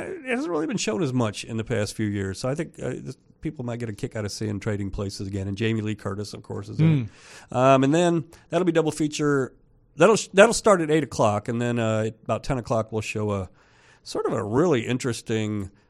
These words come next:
Speaker 1: sort of, uh, Southern fried gothic car culture movie from nineteen seventy-five called Macon County Line. Uh, if you're my age, you may remember this movie. It was really, really popular in the seventies, just popular at drive-ins and things like that.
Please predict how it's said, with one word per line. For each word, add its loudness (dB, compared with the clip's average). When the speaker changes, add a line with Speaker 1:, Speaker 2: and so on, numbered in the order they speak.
Speaker 1:
sort -2
of, -2
uh, -10
Southern -2
fried -4
gothic -8
car 2
culture -4
movie -2
from -6
nineteen -6
seventy-five -6
called -6
Macon 0
County -2
Line. 2
Uh, 2
if -6
you're 0
my 4
age, 4
you -2
may 0
remember 0
this -4
movie. -2
It -6
was -10
really, 6
really 6
popular -2
in -6
the -8
seventies, -6
just -14
popular -2
at -10
drive-ins -6
and -6
things -8
like -8
that. -6